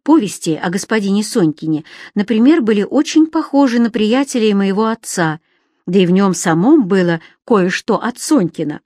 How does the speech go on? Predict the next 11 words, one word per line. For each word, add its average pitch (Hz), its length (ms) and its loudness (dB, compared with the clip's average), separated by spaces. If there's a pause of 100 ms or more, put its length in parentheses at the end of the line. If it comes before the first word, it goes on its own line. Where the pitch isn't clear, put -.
(560)
Готовя 175 440 -2
эту 175 300 -6
роль, 214 260 0 (340)
мне 240 260 6
не 233 140 4
надо 233 300 0
было 170 220 0
заниматься 180 560 -2
раскопками 190 680 -4
и 202 280 -4
изысканиями. 156 840 -2